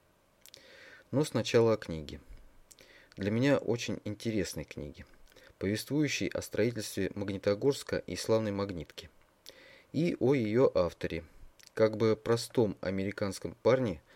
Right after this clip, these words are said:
Джонни Скотте. Писал книгу с высоты моего сегодняшнего возраста «Паренек». Это, по сути, мемуары парня, которому едва минуло двадцать лет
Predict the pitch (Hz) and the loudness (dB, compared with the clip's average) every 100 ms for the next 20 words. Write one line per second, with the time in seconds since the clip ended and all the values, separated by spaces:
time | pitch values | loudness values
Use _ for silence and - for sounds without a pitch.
0 | - - 90 107 131 104 - 82 73 - | -20 -14 -6 -2 0 -2 -6 -6 -6 -10
1 | - - - _ _ _ - _ - - | -20 -20 -20 _ _ _ -20 _ -20 -20
2 | - _ - - 107 - 165 - 101 87 | -20 _ -20 -8 2 10 8 8 -4 -2
3 | 85 80 - - _ - - 90 104 - | -4 -6 -14 -16 _ -12 -6 0 2 2
4 | 92 87 87 80 - 85 76 - 85 95 | 0 -4 -6 -6 -6 -6 -6 -8 -6 -4
5 | 117 82 - - _ - - - - 120 | -4 -4 -8 -14 _ -20 -20 -20 -2 2
6 | 139 104 78 - - - - - _ _ | 2 0 -4 -8 -14 -10 -10 -14 _ _
7 | - - - 135 - 120 120 123 117 120 | -20 -10 2 2 4 2 2 -4 0 2
8 | - - 107 113 120 123 113 - 131 139 | 2 -2 -2 2 4 6 4 8 6 8
9 | 98 80 - - 101 107 104 101 113 131 | 2 -2 -8 -6 -2 0 0 -2 2 2
10 | 113 110 110 104 95 98 92 - - - | 2 0 0 0 0 -2 -2 -6 -14 -4
11 | 92 73 | -2 -2